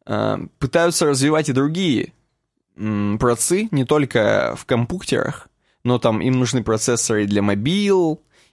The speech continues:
и нужны процессоры и для планшетов. И здесь они уже конкретно немножко, м, стопают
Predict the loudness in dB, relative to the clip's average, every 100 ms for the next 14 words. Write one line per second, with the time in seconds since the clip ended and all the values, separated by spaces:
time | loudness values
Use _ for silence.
0 | -4 0 0 0 0 0 0 -2 0 0
1 | 0 0 0 0 0 0 0 0 0 0
2 | -2 -6 -10 _ _ _ -4 -2 0 2
3 | 2 2 2 0 0 0 0 0 0 -2
4 | -2 0 0 0 0 2 2 0 -6 -14
5 | -8 -6 0 2 2 0 0 -4